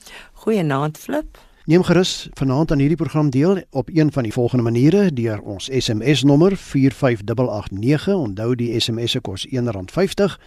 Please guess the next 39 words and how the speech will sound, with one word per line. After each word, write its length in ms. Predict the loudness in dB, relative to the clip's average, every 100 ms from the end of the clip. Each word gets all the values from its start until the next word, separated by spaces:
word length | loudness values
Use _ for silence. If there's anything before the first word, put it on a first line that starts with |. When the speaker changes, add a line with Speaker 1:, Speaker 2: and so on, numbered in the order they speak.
| -10
Speaker 2:
en 160 | -6 -4
die 140 | 0
e-posadres 720 | 2 2 2 0 0 -2 -4 -4
R 240 | -2 -2
S 80 | -2
G 200 | -4 -4
punt 220 | -2 -4
C 140 | -2 -4
O 100 | -4
punt 200 | -8 -8
Z 60 | -8 -10
A. 180 | -12 -14 -18 _ _ _
Onthou 240 | -2 4 4
ook 60 |
dat 140 | 4 2
hierdie 160 | 0
program 380 | -2 -4 -2 2
nie 140 | 4 4
aan 100 | 4
jou 160 | 2
as 100 | -2
luisteraar 480 | -4 -8 -6 -6 -6
voorskrifte 680 | -4 0 0 0 -8 -8 -10
gee 220 | -6 -8
van 180 | -8 -12
presies 440 | -10 -10 -6 -6
hoe 200 | -6 -8
om 160 | -8 -10
te 100 | -10
lewe 360 | -4 -2 -2
nie, 160 | -4 -8 _ _ _ -14
maar 220 | -12 -4
riglyne 580 | -2 0 0 -2 -4 -10
waarbinne 380 | -12 -8 -4 -4
jy 120 | -4
self 320 | -6 -6 -6
keuses 380 | -8 -10 -10 -12
kan 160 | -12 -14
maak. 340 | -16 -18 -20